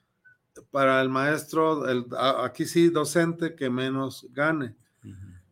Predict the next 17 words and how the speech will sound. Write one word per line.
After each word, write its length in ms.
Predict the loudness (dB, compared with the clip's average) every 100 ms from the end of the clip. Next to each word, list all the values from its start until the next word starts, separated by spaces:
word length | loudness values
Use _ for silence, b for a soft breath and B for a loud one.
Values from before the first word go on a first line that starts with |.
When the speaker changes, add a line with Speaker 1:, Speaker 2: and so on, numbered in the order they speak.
| _
Speaker 1:
Y 300 | 2 4 6
eso 340 | 8 6 6 4
se 180 | 4
decide 440 | 4 2 6 8 8
a 80 | 6
partir 440 | 0 0 0 0
de 180 | 0 -6
promediar 720 | -2 -2 0 0 0 2 2 0 -6 _ _ _ _ _ _ _ _ _ _ -6
el 380 | 0 0 0
ingreso 540 | 0 2 6 6 6 2
de 60 |
los 140 | 2 0
trabajadores 640 | 0 0 0 2 2 2
afiliados 520 | 0 -2 0 0 0
al 120 | -2 -4
Seguro 360 | -4 -2 -4
Social, 460 | -4 -6 -4 -4